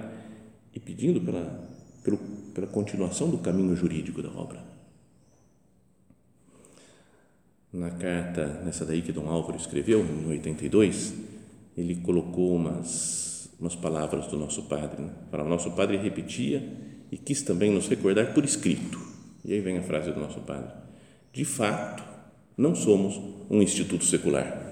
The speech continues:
Já naquela época, já não, quando era instituto secular, fala, "De fato, já não somos. Como também não constituímos uma comum associação de fiéis."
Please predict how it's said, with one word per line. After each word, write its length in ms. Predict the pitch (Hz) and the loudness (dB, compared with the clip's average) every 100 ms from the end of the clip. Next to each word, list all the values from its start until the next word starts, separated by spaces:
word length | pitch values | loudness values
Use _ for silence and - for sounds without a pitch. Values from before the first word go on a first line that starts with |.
| 85 | -2
Já 120 | 110 | 0
naquela 240 | 110 - | 2 4
época, 260 | 78 69 - | 4 2 0
já 100 | 90 | 0
não, 240 | 85 73 - | 2 0 0
quando 180 | 71 | 4
era 180 | 85 98 | 6 6
instituto 500 | - - - 95 - | 4 0 0 2 2
secular, 320 | - 82 95 | 2 2 2
fala, 300 | 104 85 - - - - - | 2 0 -4 -10 -14 -14 -2
"De 140 | 160 | -2
fato, 360 | - 123 - 131 | 2 2 6 6
já 120 | 131 | 8
não 120 | 120 | 6
somos. 480 | - 71 - - - - - - - - - - - - - - - | 4 2 2 -4 -8 -12 -16 -18 -20 -20 -18 -18 -18 -20 -20 -20 4
Como 240 | 165 175 170 | 6 8 6
também 240 | 160 165 | 8 8
não 180 | 160 202 | 8 8
constituímos 800 | 175 135 - 135 131 190 - - - - - - | 6 4 4 2 6 6 4 0 -8 -10 -12 2
uma 460 | 131 151 - - | 4 4 2 -4
comum 280 | - 139 170 151 | 6 8 8 8
associação 520 | - 135 135 - 160 | 6 8 6 6 4
de 120 | 113 | 4
fiéis." 480 | 127 127 104 - | 6 6 6 0